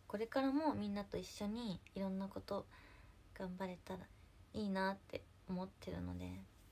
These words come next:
そう、これからも応援したいなって思ってくださる方は、そう、ファンクラブチェックしてもらえると嬉しいなって感じです。アッキーさん、ありがとうございます。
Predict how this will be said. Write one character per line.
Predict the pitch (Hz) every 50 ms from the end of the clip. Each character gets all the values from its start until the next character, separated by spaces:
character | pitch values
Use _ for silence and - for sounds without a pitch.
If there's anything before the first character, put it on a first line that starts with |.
| - - - - - - - - -
そ | - -
う、 | 202 190 196 196 185 185 185 185 - - -
こ | - 233
れ | 226 240
か | 240 - 269
ら | 269 277
も | 277 294 320 302 285 - - - - - - - -
応 | 262
援 | 285 302
し | 302 -
た | - 349 349
い | 339
な | 330 339 349 359 403
っ | 403
て | - -
思 | - 311 339
っ | 349
て | - -
く | 381 -
だ | - 403
さ | 392 - -
る | 427 - -
方 | 415 427 - 440 440 415 403 330
は、 | - - - - - - - - - - - - -
そ | -
う、 | 226 220 214 202 190 175 165 - - - - - - - - - - - - - - - - - - - - -
フ | 220
ァ |
ン | 208
ク | - -
ラ | 202
ブ | 185 180
チ | - -
ェ | 190
ッ |
ク | - -
し | -
て | - - 190
も | 185 185
ら | 185
え | 185
る | 180
と | 180 - 180
嬉 | 196 214 214
し | - 214
い | 196
な | 185 202 233
っ | 247 - - - - - -
て | - - - - - - - - - - - - - - - - - - - -
感 | - 165
じ | 156 -
で | 160 160 160
す。 | - - - - - - - - - - - - - - -
ア | - 311
ッ | 349 - - -
キ | - 311 294
ー | 254
さ | - - 226 202
ん、 | 190 185 180 180 175 170 170 170 165 160 - - - - - - - - - - - - - - - - - -
あ | - 190
り | 185 190
が | 196 202 202
と | - - 185 180
う | 175
ご | 175
ざ | 180 214 220
い | 220 220
ま | 220 226 226 226 226 226
す。 | 226